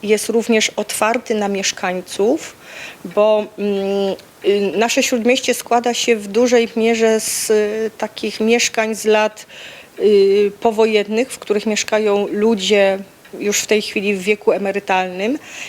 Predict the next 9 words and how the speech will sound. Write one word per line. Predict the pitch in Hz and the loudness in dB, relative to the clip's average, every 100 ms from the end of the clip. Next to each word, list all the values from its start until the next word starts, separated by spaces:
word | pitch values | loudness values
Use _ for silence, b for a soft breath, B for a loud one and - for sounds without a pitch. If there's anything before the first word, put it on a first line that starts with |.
| B | B
I | 214 | -8
teraz | - 214 208 208 - | 0 0 2 -2 -6
zasadnym | 190 202 196 - 294 311 254 208 | -2 -2 -2 -2 0 2 0 0
by | 190 | -4
było, | 180 190 175 185 | 0 2 2 2
żeby | 196 190 190 - | 0 -2 -4 -2
taki | 220 - - - | -4 -4 -8 0
odrestaurowany | 240 240 240 - 214 202 202 208 208 | 2 4 2 2 0 0 -2 -2 -2
budynek | 185 185 175 185 226 294 | -2 -4 -2 -2 -2 -4